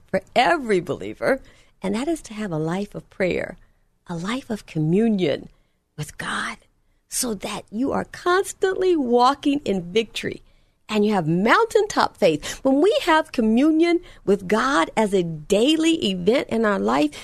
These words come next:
we have mountaintop faith. Today we're gonna talk about going beyond ordinary prayer. We're gonna learn how to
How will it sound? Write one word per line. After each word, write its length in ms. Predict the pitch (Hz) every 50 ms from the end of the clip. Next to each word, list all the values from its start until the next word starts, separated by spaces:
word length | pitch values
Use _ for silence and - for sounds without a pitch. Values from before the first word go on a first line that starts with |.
| - - -
we 440 | 214 220 269 302 330 339 349 370 403 -
have 400 | - 285 254 240 220 214 214 190
mountaintop 1500 | 208 208 214 214 220 240 247 277 311 339 339 330 - - 330 320 320 330 359 - - - 294 233 220 208 - - - - - - _ _ _ _ _ _ _
faith. 340 | - 196 170 147 - - - - _ _ _ _ _ _ _ _ - - _
Today 240 | - 269 233 320 403 523 539
we're 120 | 494 466
gonna 180 | 427 415 330 269
talk 380 | 269 - - 320 320 320 - 302
about 360 | 240 208 - - - - - - - - - - -
going 320 | - 311 349 392 392 381
beyond 440 | 320 294 285 311 311 302 254 208 180 - -
ordinary 560 | - 233 277 285 - 254 240 233 208 185 175 180
prayer. 460 | - - 254 220 - - - - - _ _ _ _ _ _ _ _ _ _ _ _ _ _ _ _ _ _ _ - - -
We're 100 | - 381
gonna 260 | 415 480 494 466 349
learn 220 | 320 320 320 311 302
how 220 | 285 294 302 285
to 120 | 220 214